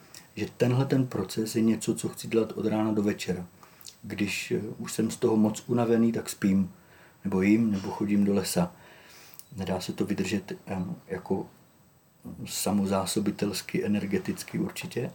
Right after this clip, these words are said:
ale je to něco, čeho chci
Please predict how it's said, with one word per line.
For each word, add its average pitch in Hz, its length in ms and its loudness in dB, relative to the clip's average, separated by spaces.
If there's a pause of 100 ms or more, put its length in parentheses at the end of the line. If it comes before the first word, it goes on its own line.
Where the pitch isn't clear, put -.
(720)
ale 98 340 4 (760)
je 107 80 0
to 117 120 2
něco, 110 320 4
čeho 110 320 0
chci 110 440 2